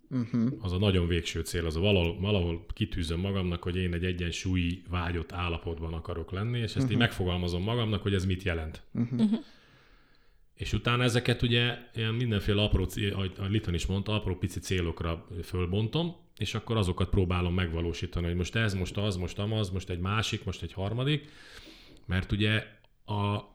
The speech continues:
Speaker 2: az élet számomra bebizonyította azt, hogy több frontos harcban nem lehet részt venni.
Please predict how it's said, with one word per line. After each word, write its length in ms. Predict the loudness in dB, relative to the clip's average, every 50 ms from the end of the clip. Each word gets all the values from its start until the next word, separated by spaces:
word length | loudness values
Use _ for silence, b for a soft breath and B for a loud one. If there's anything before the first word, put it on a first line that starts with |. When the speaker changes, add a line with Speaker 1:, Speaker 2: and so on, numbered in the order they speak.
| -20 _ 0
Speaker 2:
az 80 | 4
élet 320 | 4 6 6 6 4 2 0
számomra 400 | -4 2 4 4 4 6 4 4
bebizonyította 640 | 4 4 4 6 6 6 6 4 2 0 2 2 2
azt, 140 | 2 2 0
hogy 100 | -2 0
több 200 | 4 4 6 6
frontos 440 | 6 4 4 4 2 2 0 -2 0
harcban 540 | 0 0 2 2 0 0 -2 0 0 2 2
nem 240 | 2 2 2 2 2
lehet 220 | 2 2 0 0
részt 300 | 0 0 0 -2 -4 -6
venni. 260 | -6 -8 -6 -8 -8